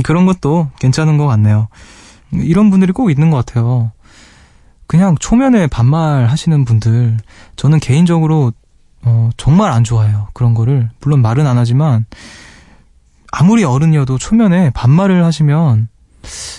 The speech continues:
기분이 정말 안 좋더라고요. '저분은 왜 저러실까?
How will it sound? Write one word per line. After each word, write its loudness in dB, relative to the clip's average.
기분이 0
정말 0
안 2
좋더라고요. -2
'저분은 0
왜 0
저러실까? -2